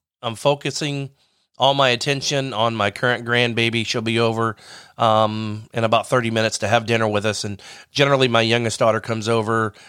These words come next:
pretty much every night, uh, to have dinner with us. It's just so much easier. I know, uh,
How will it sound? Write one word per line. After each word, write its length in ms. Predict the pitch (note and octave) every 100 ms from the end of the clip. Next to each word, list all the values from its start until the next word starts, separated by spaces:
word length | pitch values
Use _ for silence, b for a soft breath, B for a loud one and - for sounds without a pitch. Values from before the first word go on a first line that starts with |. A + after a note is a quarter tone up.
| B
pretty 200 | - E3
much 200 | C#3 C3
every 200 | B2+ A#2
night, 440 | A2+ A#2 A2 G#2 -
uh, 320 | G#2 G2+ G2+
to 100 | -
have 180 | G#2+ A2+
dinner 240 | A#2 A2+
with 160 | G#2 G#2
us. 280 | G#2 G#2 - B B B
It's 140 | B2
just 160 | - C3+
so 140 | D3
much 220 | B2 A2+ -
easier. 400 | A#2+ G#2+ A2+ G#2+ B B
I 100 | -
know, 240 | C#3 C3+ B2+
uh, 340 | A#2+ A2+ A2+